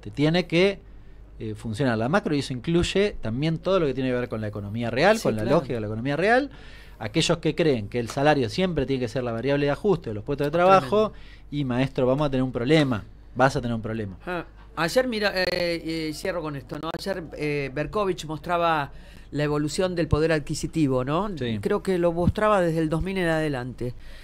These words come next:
Speaker 2: Es increíble la pérdida que
Speaker 1: <laughs> Sí, tremendo.
Speaker 2: es tremendo.
Speaker 1: Sí, pero no es todo igual, porque tenés etapas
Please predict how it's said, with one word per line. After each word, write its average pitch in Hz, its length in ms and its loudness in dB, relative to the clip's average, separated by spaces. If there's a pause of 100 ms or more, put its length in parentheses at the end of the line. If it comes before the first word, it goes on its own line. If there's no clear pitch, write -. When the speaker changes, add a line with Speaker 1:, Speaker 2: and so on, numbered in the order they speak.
(260)
Speaker 2:
Es 208 180 2
increíble 175 560 4
la 117 140 0
pérdida 104 400 -4
que 117 80 2
Speaker 1:
<laughs> 147 180 6
Sí, 131 160 2
tremendo. 113 300 0
Speaker 2:
es 98 200 -8
tremendo. 147 560 2 (280)
Speaker 1:
Sí, 160 160 8
pero 135 180 2
no 160 160 4
es 185 100 4
todo 185 220 8
igual, 135 320 6 (300)
porque 110 200 -2
tenés 147 380 4 (140)
etapas 123 540 0